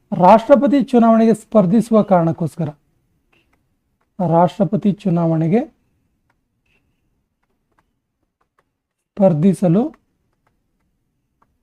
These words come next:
ಅವಧಿಗೆ ಮೊದಲೇ ರಾಜೀನಾಮೆಯನ್ನು ಸಲ್ಲಿಸ್ತಾರೆ ಮತ್ತು ಇವರು ಭಾರತದ ನಾಲ್ಕನೇ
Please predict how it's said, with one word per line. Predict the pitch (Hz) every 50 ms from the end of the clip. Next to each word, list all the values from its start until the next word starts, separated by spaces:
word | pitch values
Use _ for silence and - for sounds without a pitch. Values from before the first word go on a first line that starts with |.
| _ _ _ _ _ _ _ _ _ _ -
ಅವಧಿಗೆ | 190 208 240 220 254 240 240 233
ಮೊದಲೇ | 208 196 196 175 208 262 294 330 - - _ _ _ _ _ _ _ -
ರಾಜೀನಾಮೆಯನ್ನು | 196 185 170 165 208 208 208 196 185 180 180 175 -
ಸಲ್ಲಿಸ್ತಾರೆ | - - 175 156 - - - 185 233 277 - - _ _ _ _ _ -
ಮತ್ತು | 233 220 233 269
ಇವರು | 247 233 233 262 269 233 208 208 226 - -
ಭಾರತದ | 180 180 185 190 190 - 185 185 240 277 302 - _ _ _ _ _ _ _ _ _ _ _ _ _ _ _ _ _ _ _ _ _ _ _ _ _ _ _ _ _ _ _ _ _ _ _ _ _ _ _ _ _ _ _ _ _ _ _ _ _ _ _ _ _ _ _ _ _ _ _ _ _ _ -
ನಾಲ್ಕನೇ | 180 160 160 175 185 160 - 208 202 202 220 247 269 294 -